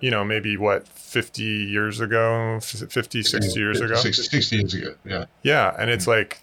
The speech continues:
Speaker 1: that was a fundamental change in, in our culture, and, and we've, like, forgotten that that happened and that it was, you know.
Speaker 2: Absolutely.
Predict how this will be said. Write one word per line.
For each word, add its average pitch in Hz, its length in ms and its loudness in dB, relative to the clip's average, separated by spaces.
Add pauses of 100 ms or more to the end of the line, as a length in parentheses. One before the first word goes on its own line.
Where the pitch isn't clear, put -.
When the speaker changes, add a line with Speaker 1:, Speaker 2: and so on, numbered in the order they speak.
Speaker 1:
that - 300 4
was 117 160 -2
a 98 80 2
fundamental 110 1080 0 (400)
change 110 500 0
in, 95 340 -10 (160)
in 101 180 -6
our 98 200 -2
culture, 95 540 0
and, 87 320 -4
and 95 280 -6
we've, 101 220 -2
like, 101 200 4
forgotten 113 540 2 (220)
that 92 160 -2
that 95 180 4
happened 113 400 0 (160)
and 98 140 -10
that 95 100 -4
it 98 60 -6
was, - 440 -8
you 98 120 -8
know. 95 160 -10 (160)
Speaker 2:
Absolutely. 113 500 -2